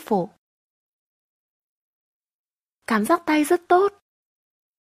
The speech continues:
Sou cảm hấn hảo.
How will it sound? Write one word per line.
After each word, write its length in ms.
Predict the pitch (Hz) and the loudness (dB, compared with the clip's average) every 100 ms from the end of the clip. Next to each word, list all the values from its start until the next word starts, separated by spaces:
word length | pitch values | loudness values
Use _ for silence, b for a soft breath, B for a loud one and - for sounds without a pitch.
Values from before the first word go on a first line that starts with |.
| _ _ _ _ _ _ _ _ _ _ _ _ _ _ _ _ | _ _ _ _ _ _ _ _ _ _ _ _ _ _ _ _
Sou 300 | - - 247 | -8 -2 -2
cảm 240 | 262 214 202 | -2 -4 -4
hấn 200 | 220 233 277 | -2 -2 -2
hảo. 460 | 214 175 190 233 | -2 -4 -6 -12